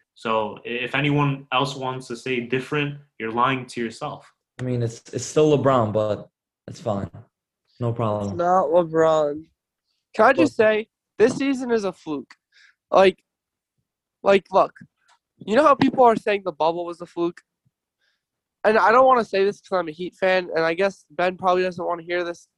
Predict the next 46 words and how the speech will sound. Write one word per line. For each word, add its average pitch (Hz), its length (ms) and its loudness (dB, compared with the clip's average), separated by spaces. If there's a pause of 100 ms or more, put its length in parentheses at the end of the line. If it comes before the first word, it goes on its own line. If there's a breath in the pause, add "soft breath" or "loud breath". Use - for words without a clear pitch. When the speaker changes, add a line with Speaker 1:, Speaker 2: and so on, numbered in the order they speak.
(120)
Speaker 3:
too 190 320 0
because, 170 360 -2
like, 160 180 -4
he's 165 200 -6
a 151 140 -2 (360)
LeBron 175 540 4
fan, 185 280 0
I 185 140 -2
guess. 180 380 -6
Speaker 2:
I'm 143 100 -12
not 175 160 2
a 156 40 2
LeBron 147 420 0
Speaker 3:
But 127 100 -14 (100)
Speaker 2:
fan, 95 160 -16
but 92 160 -14
I 127 140 -6
understand, 135 500 -4
Speaker 3:
Well, 202 160 4
Speaker 2:
like 202 120 -6
Speaker 3:
you, 359 60 -6 (600 soft breath)
like, 226 320 2 (420 soft breath)
everyone's 269 440 0
saying 240 240 2
the 214 100 0
bubble 190 400 2
was 180 160 -4
a 175 80 -6
fluke. 180 340 -6 (400)
I 208 120 4
don't 262 180 2
think 254 160 -6
it 240 40 -6
was 220 120 -8
a 208 80 -6
fluke 214 420 2 (200)
in 196 120 2
the 190 100 0
sense 196 380 -4
that 180 280 -2 (440)
nearly 240 500 2
every 214 340 0
team 226 320 -8
was 185 160 -2
completely 214 640 -4
healthy. 185 520 -2